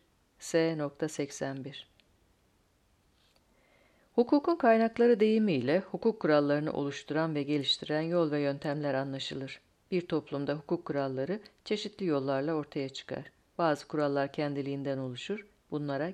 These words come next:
gelenek hukuku denir. Bazıları yetkili kamu kuruluşları tarafından konur,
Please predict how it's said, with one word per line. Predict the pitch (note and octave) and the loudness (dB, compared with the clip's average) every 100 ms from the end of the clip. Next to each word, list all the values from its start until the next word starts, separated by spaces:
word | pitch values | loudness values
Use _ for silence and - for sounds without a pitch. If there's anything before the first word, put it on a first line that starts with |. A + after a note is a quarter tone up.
| - | -4
gelenek | D#3 D3+ C#3+ C3+ | -2 -2 -4 -10
hukuku | - - B2 C3 C3 | -12 -10 -10 -8 -8
denir. | B2+ B2+ - _ _ _ _ _ | -8 -10 -16 _ _ _ _ _
Bazıları | G#3+ G#3+ - C3+ D3 | 2 2 2 2 2
yetkili | G#3+ G3 - G3+ G3+ | 4 0 0 -4 -2
kamu | G#3+ G3 | -4 -4
kuruluşları | D3+ C#3+ C3+ D3 C#3+ | -4 -4 -2 -2 -2
tarafından | C#3+ C#3 C#3 C#3+ C#3 C3+ | 0 0 0 -2 -2 -2
konur, | C3 C#3+ D#3+ - | -4 -4 -4 -8